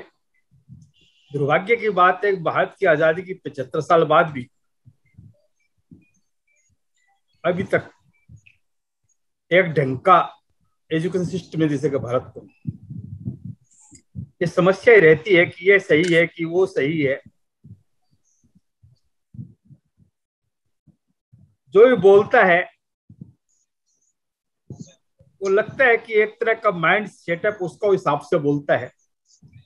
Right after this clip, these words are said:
या तो उसके विरोध में बोल देगा, या इसके पक्ष में बोल देगा, या तो बोल देगा वेस्टर्न सिस्टम एकदम बढ़िया है, उससे बाकी सब फालतू था, ये जो सब ठीक है। एक कह देगा, "नहीं साहब, वेस्टर्न सिस्टम तो एकदम बकवास है,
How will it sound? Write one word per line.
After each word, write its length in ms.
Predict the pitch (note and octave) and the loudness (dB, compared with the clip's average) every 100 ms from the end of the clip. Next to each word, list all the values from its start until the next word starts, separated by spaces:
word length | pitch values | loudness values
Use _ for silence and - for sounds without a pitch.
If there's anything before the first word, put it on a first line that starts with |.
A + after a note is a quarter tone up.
| _ F3+ | _ -4
या 100 | G3+ | 0
तो 140 | G#3 | 2
उसके 200 | F#3+ G#3 | 0 0
विरोध 340 | F3 E3+ G#3 G#3+ | 0 0 0 0
में 80 | |
बोल 240 | F3 F3+ F3 | -2 -2 0
देगा, 540 | F#3+ D3+ D#3 D#3 - _ F3 | -2 0 -2 -4 -12 _ -8
या 60 | |
इसके 200 | E3 - | -6 -4
पक्ष 300 | F3 F#3 - F#3 | -4 -4 -4 -6
में 80 | D3 | 0
बोल 180 | D#3 D3+ | 0 2
देगा, 360 | C#3+ C3+ D#3 - _ - - _ - _ D#3+ | 0 0 -4 -8 _ -14 -14 _ -20 _ -2
या 140 | F#3+ | 0
तो 160 | G3+ F#3 | 2 0
बोल 220 | F3 F#3 | 0 -2
देगा 220 | F#3+ G3 | -2 -2
वेस्टर्न 380 | E3 G3 G3+ F#3 | 0 -4 -4 -10
सिस्टम 380 | F#3 - F#3+ E3+ | -10 -6 -2 0
एकदम 320 | F3 D#3 E3+ | -2 -4 -4
बढ़िया 280 | F3+ G3 D3+ | -4 0 2
है, 240 | D#3 F#3+ - - | 2 0 -10 -20
उससे 180 | D#3 - | -10 -10
बाकी 460 | C#3 - D3+ D#3 | -10 -2 -2 0
सब 180 | F3+ F#3 | -4 -6
फालतू 360 | - D3 D3 F3+ | -2 -4 -2 -6
था, 220 | C3+ E3+ G#3+ - _ - | -2 -4 -4 -14 _ -10
ये 120 | E3+ | -2
जो 120 | F3+ E3 | -2 -2
सब 200 | E3 C#3 | -6 -12
ठीक 240 | D3+ D3 - | -12 -12 -14
है। 60 | - _ _ _ _ _ - - _ _ _ _ _ - | -20 _ _ _ _ _ -20 -20 _ _ _ _ _ -6
एक 200 | E3+ G#3+ | -2 -2
कह 200 | - G3+ | 0 4
देगा, 180 | A3+ G#3+ | 4 4
"नहीं 120 | G#3 | 2
साहब, 160 | G#3+ E3+ | -2 -2
वेस्टर्न 300 | G3+ G#3 G3 | -6 -6 -12
सिस्टम 120 | F#3+ | -4
तो 60 | |
एकदम 300 | F3+ E3+ F3+ | -4 -2 -4
बकवास 460 | D#3 D#3 D#3 F3+ - | -4 -6 0 0 0
है, 100 | D3 | -4